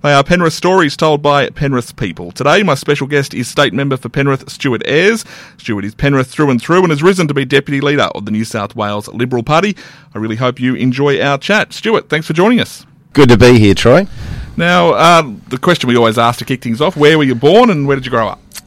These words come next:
Speaker 2: Uh, born in Canberra, actually. Uh, old man was in the
Speaker 1: Right.
Speaker 2: Air Force, so moved around a fair bit.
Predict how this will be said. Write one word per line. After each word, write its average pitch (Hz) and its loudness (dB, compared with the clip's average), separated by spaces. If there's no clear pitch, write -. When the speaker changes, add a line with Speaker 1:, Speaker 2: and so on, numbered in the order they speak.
Speaker 2:
Uh, 127 6
born 185 6
in 147 2
Canberra, 156 2
actually. 135 -6
Uh, 120 4
old 127 6
man 123 4
was 110 -2
in 113 -2
the 107 2
Speaker 1:
Right. 107 2
Speaker 2:
Air 120 2
Force, 185 -2
so 120 2
moved 113 2
around 104 0
a 107 -6
fair 110 0
bit. 147 -2